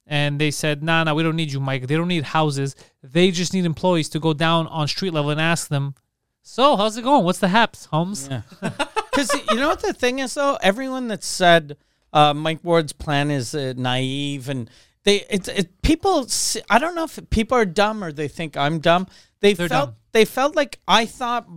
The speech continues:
Speaker 2: with my little homes, I had solved the homeless
Speaker 1: Crisis,
Speaker 2: problem.
Speaker 1: yeah.
Speaker 2: Like, uh, p-, uh, some guy wrote, he was like, "There are six thousand homeless people in Montreal. You're gonna fix that with twenty-five homes?" Like, I, I, like, I built these houses and I was like, "Okay,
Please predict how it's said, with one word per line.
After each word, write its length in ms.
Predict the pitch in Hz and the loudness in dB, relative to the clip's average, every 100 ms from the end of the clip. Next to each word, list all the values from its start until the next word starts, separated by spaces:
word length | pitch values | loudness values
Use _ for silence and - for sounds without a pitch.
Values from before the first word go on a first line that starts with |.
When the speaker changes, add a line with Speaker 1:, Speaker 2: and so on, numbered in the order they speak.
| 156 _ | -20 _
Speaker 2:
with 120 | 190 | 0
my 160 | 180 180 | 2 2
little 320 | 175 196 190 | 4 4 4
homes, 380 | 160 175 165 - _ _ - | 4 2 2 -4 _ _ -2
I 140 | 190 | 0
had 160 | 190 - | 0 -4
solved 640 | - 180 185 175 156 - - | 2 2 2 -2 -6 -14 0
the 120 | 175 | 2
homeless 500 | 190 175 143 - - _ | 2 0 -8 -12 -18 _
Speaker 1:
Crisis, 440 | - 151 120 - - | 0 4 4 0 -4
Speaker 2:
problem. 80 | |
Speaker 1:
yeah. 160 | 139 127 | -6 0
Speaker 2:
Like, 220 | 220 208 | 2 2
uh, 100 | 233 180 | 0 -6
p-, 100 | - 233 | -4 0
uh, 220 | 185 190 | 0 0
some 240 | - 277 | 2 0
guy 160 | 262 254 | 2 2
wrote, 240 | 220 226 | 2 0
he 100 | 160 | -2
was 140 | 208 165 | -2 2
like, 140 | 190 - - | 2 0 -10
"There 160 | - 269 | 2 2
are 40 | |
six 360 | 226 - 254 - | 2 -4 -4 -4
thousand 320 | 247 240 220 | 0 2 2
homeless 420 | 202 226 220 208 - | 2 2 0 -4 -2
people 460 | 185 170 165 151 - | 0 2 2 0 0
in 100 | 185 | 2
Montreal. 540 | 180 165 190 180 165 | 4 2 4 4 4
You're 160 | 175 208 | 2 -4
gonna 220 | 214 196 | -4 -4
fix 320 | - 214 - | -2 -4 2
that 180 | 240 214 | 2 4
with 140 | 180 | 0
twenty-five 500 | - 196 185 185 180 | -2 -2 0 0 2
homes?" 320 | 170 196 214 - - _ - | 0 -2 -4 -10 -20 _ 2
Like, 200 | 220 220 | 2 2
I, 180 | 220 208 _ | -4 -6 _
I, 160 | 196 208 | 4 4
like, 260 | 208 208 | 4 2
I 100 | 220 | 2
built 260 | 208 254 240 | 0 2 2
these 220 | 262 220 | 0 -2
houses 480 | 202 190 175 196 151 | 0 0 0 -4 -2
and 100 | 156 | 0
I 60 | 147 | 2
was 160 | 139 | 2
like, 240 | 160 151 - | 0 -2 0
"Okay, 540 | 175 240 - 262 262 | 0 0 0 -4 -4